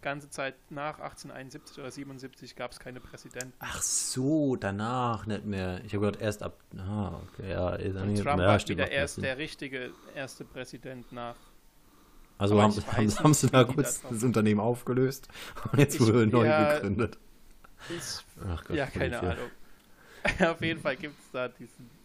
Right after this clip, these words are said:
Speaker 1: Hashtag Nineteenth President. <laughs> Das ist
Speaker 2: Spannend,
Speaker 1: ganz witzig.
Speaker 2: spannend. Lese ich mir
Speaker 1: Ja.
Speaker 2: mal auf Telegram durch.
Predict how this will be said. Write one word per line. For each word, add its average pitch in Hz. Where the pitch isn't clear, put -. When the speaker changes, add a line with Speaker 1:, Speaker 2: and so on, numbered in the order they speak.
Speaker 1:
Hashtag 151
Nineteenth 131
President. 117
<laughs> 170
Das 127
ist -
Speaker 2:
Spannend, 90
Speaker 1:
ganz -
witzig. 120
Speaker 2:
spannend. -
Lese 104
ich 101
mir 101
Speaker 1:
Ja. 98
Speaker 2:
mal 98
auf 92
Telegram 87
durch. -